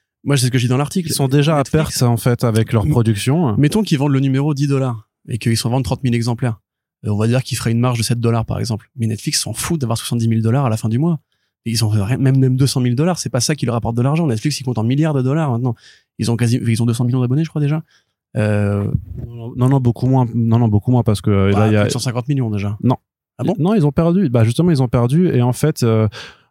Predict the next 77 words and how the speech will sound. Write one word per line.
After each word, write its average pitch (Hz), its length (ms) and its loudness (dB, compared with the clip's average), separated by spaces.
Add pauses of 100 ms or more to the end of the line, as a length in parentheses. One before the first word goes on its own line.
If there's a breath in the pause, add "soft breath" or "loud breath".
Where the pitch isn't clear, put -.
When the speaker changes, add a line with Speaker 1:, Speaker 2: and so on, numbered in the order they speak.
Speaker 2:
Enfin, 120 240 2
si, 165 160 2
ils 151 40 4
sont 135 140 0
peut-être 151 240 0
à 123 60 2
cent 127 80 2
cinquante, 135 340 0
mais 123 100 2
du 120 140 2
coup, 143 80 2
Disney 120 220 0
Plus 120 180 2
est 113 60 2
passé 113 240 0
devant, 110 100 2
parce 123 120 -2
qu'ils 107 100 -4
sont 107 100 -2
à 104 60 0
cent 120 100 -2
cinquante-deux, 113 680 2
et 107 40 4
c'est 110 160 0
maintenant, 110 200 2
c'est 120 120 0
Disney 107 240 0
Plus 120 140 -2
qui - 80 -2
est - 20 2
la 104 80 2
première 113 260 2
Speaker 1:
Ah, 156 60 2
ok. - 60 2
Speaker 2:
plateforme 113 280 2
et 110 60 2
tout 110 120 -4
ça. 107 180 0
Speaker 1:
Ah, 107 80 -2
Speaker 2:
Mais, 104 100 2
Speaker 1:
bon, 101 60 4
Speaker 2:
euh, 98 80 2
Speaker 1:
d'accord. 95 140 2
Speaker 2:
voilà. 110 180 -2 (400 loud breath)
Speaker 1:
Mais 120 80 -2
tu - 80 -8
vois, 135 80 0
Netflix, 135 300 -2
par 113 140 0
exemple, 117 360 0
euh, 107 260 0
à 123 100 -4
dix 117 120 -2
dollars 117 180 0
l'abonnement, 113 340 0
tu - 120 -8
te - 60 -8
doutes 113 100 -2
bien 117 180 0
qu'un 110 220 -2
milliard 113 240 0
de 110 160 0
dollars 107 240 0
par 110 120 2
mois, 120 160 2
c'est - 160 -6
pas 107 280 0
deux 107 80 -2
cent 104 100 -4
mille 107 140 -2
balles 113 180 -2
qui 110 120 -10
vont 107 120 -4
leur 101 80 -2
changer 110 220 -4
leur 101 120 -2
vie. 127 200 -2